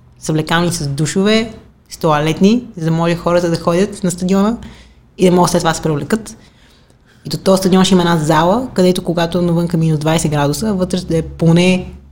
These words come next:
двайсет градуса, <laughs> за да могат да тренират.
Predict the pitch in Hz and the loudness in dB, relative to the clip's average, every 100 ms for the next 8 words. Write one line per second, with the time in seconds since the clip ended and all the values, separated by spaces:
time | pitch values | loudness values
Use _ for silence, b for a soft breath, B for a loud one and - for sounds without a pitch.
0 | - 170 165 160 139 151 - - 151 156 | -6 0 2 2 0 -4 -8 -2 0 2
1 | 143 120 - 135 233 - 131 - 123 - | 2 0 0 2 2 2 2 2 0 2
2 | 123 - - - - - - - 185 175 | -2 -4 -12 -10 -8 -8 -6 2 4 4
3 | 185 180 165 156 160 143 | 4 2 2 2 2 2